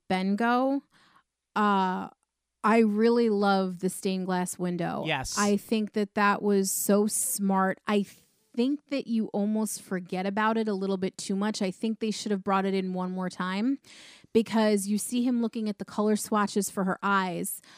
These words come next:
Speaker 1: Um, I think it gets buried because he's on the phone with Lumiere about it. I think Jane needed to get, like, in his face about it one more time, because I totally forgot this was a thing that's happening.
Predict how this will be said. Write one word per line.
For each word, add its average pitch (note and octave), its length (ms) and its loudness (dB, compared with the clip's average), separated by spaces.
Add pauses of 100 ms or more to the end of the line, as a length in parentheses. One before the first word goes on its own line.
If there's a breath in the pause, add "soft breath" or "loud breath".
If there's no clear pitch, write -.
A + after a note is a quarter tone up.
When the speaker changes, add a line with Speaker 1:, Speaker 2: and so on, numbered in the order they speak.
(440 loud breath)
Speaker 1:
Um, F#3+ 640 2 (1800)
I A3+ 160 4
think B3+ 380 -2
it B3+ 160 -2
gets A3+ 260 -2
buried G#3 500 0
because G3+ 460 -2
he's G#3 260 -2
on G3+ 220 0
the F3 80 -4
phone G3+ 440 -2
with A#3+ 220 -4
Lumiere B3+ 520 0
about B3+ 320 0
it. C4 280 0
I G3+ 140 0
think A3 480 -6
Jane G#3 420 -4
needed G3 300 -4
to G3+ 140 -6
get, F#3+ 260 -6
like, F#3 180 -8
in G3 140 -8
his F#3+ 220 -6
face G3+ 340 -4
about F#3 280 -2
it F3+ 100 -4
one F#3 160 -2
more F3+ 80 -2
time, F#3 240 -4
because F#3 200 -2 (140)
I A#3 220 4
totally A#3 400 0
forgot F#3+ 320 -4
this G3 180 -4
was F#3 140 -4
a F3+ 40 -2
thing G3+ 300 -2
that's F3+ 160 -8
happening. F#3+ 540 -2